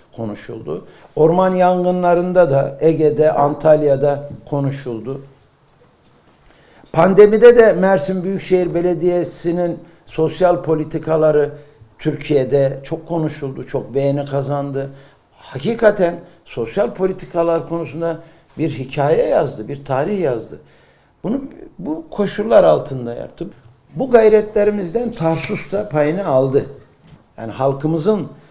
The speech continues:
"Ha bak Mersin Büyükşehir Belediyesi çalışıyor." dediği çalışmalar yapmaya başladık. Mersin Büyükşehir Belediyesi hiçbir ayrım yapmadan bunları gerçekleştirdi. Ama pandeminin etkisi ortadan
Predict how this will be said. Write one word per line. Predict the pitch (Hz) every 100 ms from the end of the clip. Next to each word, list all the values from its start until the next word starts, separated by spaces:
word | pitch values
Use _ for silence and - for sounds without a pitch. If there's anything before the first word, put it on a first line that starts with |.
| _ _
"Ha | - 233 160 -
bak | 208 190 - - - _ -
Mersin | 190 226 208 196 190 156
Büyükşehir | 208 185 202 160 139
Belediyesi | 180 190 165 156 139 -
çalışıyor." | 180 180 139 156 127 - - - _ - - - - -
dediği | 190 196 226 240 - - - _ -
çalışmalar | 180 190 - 185 202 196
yapmaya | 156 - 123 117 107
başladık. | 110 - - -
Mersin | 180 170 - 180
Büyükşehir | 170 - 175 165 151
Belediyesi | 160 160 151 156 151 190 190 - -
hiçbir | 180 - 247 233
ayrım | 165 160 160 170
yapmadan | 175 170 160 156 196
bunları | 156 143 135 143 226 - - -
gerçekleştirdi. | 131 - 120 107 123 110 - 107 - - - - -
Ama | 175 185 127 - -
pandeminin | 135 147 151 165 208 269
etkisi | 226 139 - 135 - - -
ortadan | 139 135 143 143 143